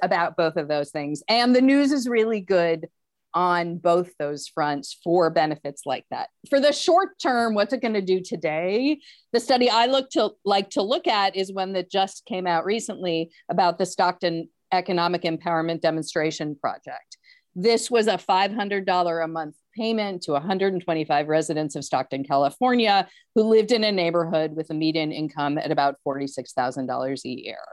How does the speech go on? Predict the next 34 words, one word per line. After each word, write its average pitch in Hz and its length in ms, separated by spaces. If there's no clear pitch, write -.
And 165 120
it 170 80
was 180 160
a, 160 680
an 151 140
experiment, 214 680
right? 160 160
There 151 120
was 156 100
a 156 140
treatment 185 420
group 175 240
and 139 140
a 139 80
control 247 500
group 214 460
with 156 120
similar 160 380
characteristics. 185 960
And 226 120
the 247 80
five 294 240
hundred 320 280
is 254 80
a 269 40
good 233 160
look, 220 240
number 202 340
to 208 60
look 277 220
at 220 220
because 220 260
that's 214 400
what 185 400